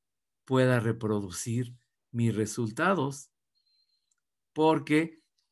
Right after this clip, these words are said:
evidentemente el agua, dependiendo del lugar del mundo donde te encuentres, pues tiene diferentes concentraciones de sales minerales. Entonces él dijo, "No, tiene que ser agua sin sales, agua destilada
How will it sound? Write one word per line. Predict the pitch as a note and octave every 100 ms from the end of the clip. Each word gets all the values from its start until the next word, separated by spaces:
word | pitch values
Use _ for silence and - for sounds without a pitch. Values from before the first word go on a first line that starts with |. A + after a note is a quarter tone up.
| _ _ -
evidentemente | B2+ B2 A#2+ B2 A#2+ B2 B2 A#2+ C#3+ - D3+
el | D3 C#3+
agua, | C3+ B2 C3 C3+ C#3 _
dependiendo | B2 A#2+ B2 A#2+ B2 B2+ B2+
del | A#2 A2+
lugar | A2+ A#2+ A#2+
del | A#2+ A#2+
mundo | A#2+ B2 A#2
donde | A2 A#2 A#2+ A#2+
te | D3
encuentres, | D3+ D3+ C#3 A#2+ C#3+ E3+ - - _ -
pues | F3+ -
tiene | A3+ G#3 E3
diferentes | B2 A#2 B2 B2+ A#2+ A#2+ -
concentraciones | A2+ G#2+ A#2 G#2+ A2 G#2 A#2 A2+ A2
de | G#2
sales | G2+ A2+ A2 G#2+ G2
minerales. | G2+ G#2+ A#2 C#3 C#3 A2 A#2 _ _ _ _ -
Entonces | A#2+ C#3+ C3+ C3+ -
él | D3+ C3+
dijo, | D3 A#2+ B2+
"No, | C3 D#3+ - _ _
tiene | - C3+ B2+
que | B2+
ser | B2+ B2
agua | B2 C#3 F3+ F#3+ _
sin | - A#2+ A#2
sales, | A#2+ C3 A#2 G#2 C3
agua | B2+ C#3
destilada | A#2 G#2 - A#2 A2+ A#2+ A2+ A2